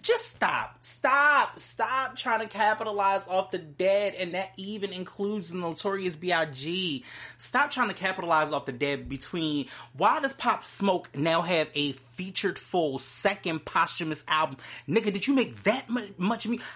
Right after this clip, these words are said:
what, how much music did you make in, like, a, I feel like it was a week. That's how I feel. Like, yo, how much music did you make? First off.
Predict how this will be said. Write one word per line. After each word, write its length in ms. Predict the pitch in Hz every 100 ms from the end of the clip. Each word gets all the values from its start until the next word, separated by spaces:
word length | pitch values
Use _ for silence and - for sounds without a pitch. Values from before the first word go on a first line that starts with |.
| -
what, 220 | 214 381
how 120 | 480
much 140 | 554 359
music 260 | 466 480
did 120 | 370
you 80 | 349
make 160 | 403 392
in, 80 | 381
like, 160 | 302
a, 380 | 214 233 233 247
I 20 |
feel 220 | 240 480
like 160 | 415 403
it 80 | 277
was 100 | 226
a 60 |
week. 480 | 190 440 339 - - - _ _
That's 160 | - -
how 120 | 359
I 60 | 302
feel. 400 | - 427 233 170
Like, 400 | 185 175 151 180
yo, 140 | 202
how 160 | 196 247
much 180 | 262 156
music 300 | 202 208 143
did 100 | 123
you 60 |
make? 320 | 143 180 - - - - - -
First 340 | 226 208 -
off. 260 | 120 92